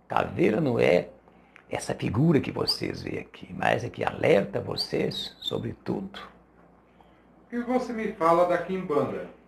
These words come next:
Speaker 1: Quimbanda. Quimbanda. Teríamos que viajar no tempo e ver que a Quimbanda vem de uma ala de Exus trabalhando com a magia.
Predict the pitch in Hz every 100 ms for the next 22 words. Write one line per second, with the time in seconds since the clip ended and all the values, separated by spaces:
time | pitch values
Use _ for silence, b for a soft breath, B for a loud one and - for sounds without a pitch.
0 | _ - 71 - - 67 67 50 - -
1 | 50 - - b b b b b b b
2 | b - 226 190 151 151 139 - - -
3 | - _ - 101 165 185 - 143 117 123
4 | 123 90 123 120 107 - - 123 - 117
5 | - - 196 - B B B B B -
6 | 196 - 190 135 113 208 202 156 - -
7 | 170 202 180 - _ - _ - - 135
8 | 160 120 139 143 120 - - b b -
9 | 131 117 - - 214 196 - 139 143 123
10 | 123 170 196 165 - 117 104 - - 95
11 | 85 - -